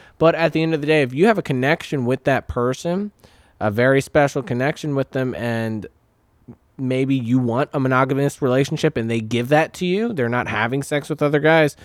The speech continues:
there's no reason you shouldn't be with that person. If you're even,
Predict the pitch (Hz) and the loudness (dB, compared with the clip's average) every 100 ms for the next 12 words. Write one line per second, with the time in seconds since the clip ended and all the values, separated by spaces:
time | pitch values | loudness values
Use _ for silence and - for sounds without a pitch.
0 | - _ 165 156 170 160 143 151 151 131 | -20 _ -4 0 2 2 4 4 4 2
1 | 117 117 - 139 120 117 104 - _ _ | -2 -6 -2 0 2 -2 -6 -10 _ _
2 | _ _ - 123 123 117 98 95 - 113 | _ _ -12 -4 -2 -2 -4 -8 -4 -4
3 | 110 - 90 87 151 - 147 143 147 113 | -2 -6 -10 -4 -2 2 0 2 0 -2